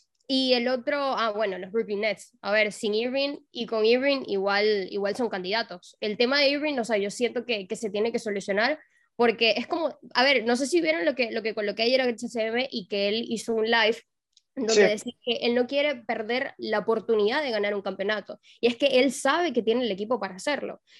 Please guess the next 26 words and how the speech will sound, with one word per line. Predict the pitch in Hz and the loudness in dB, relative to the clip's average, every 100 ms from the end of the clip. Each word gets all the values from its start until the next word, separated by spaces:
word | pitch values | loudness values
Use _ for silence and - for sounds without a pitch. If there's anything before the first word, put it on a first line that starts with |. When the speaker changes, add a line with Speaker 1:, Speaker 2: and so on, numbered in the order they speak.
| - | -10
Speaker 1:
Si | - | 2
esta | 311 311 320 | 2 4 0
temporada | 320 254 247 302 277 285 - | 2 2 4 4 4 2 0
los | 202 - | -6 -2
tres | 277 226 208 | 0 0 -2
están | 226 240 | -2 0
a | |
un | 220 247 | 0 2
muy | 269 | 2
buen | 220 226 | 2 2
nivel, | 208 208 247 196 202 | 0 2 0 0 -4
no | 208 | -6
tienen | 220 262 247 | -4 0 0
lesiones, | 208 - 277 302 240 | 0 -2 0 0 -2
verdaderamente | 196 196 196 214 233 226 269 - | -2 0 0 0 -2 0 -2 -2
Brooklyn | 202 196 220 262 311 | -6 0 0 0 0
Speaker 2:
Claro. | 151 135 | 2 2
Speaker 1:
va | |
a | - | 0
estar | - - | -8 -4
allí. | 202 262 320 | 0 2 2
O | 190 | 0
sea, | - 226 | 0 2
y | 214 | 2
es | 262 | 0
que | 359 | -2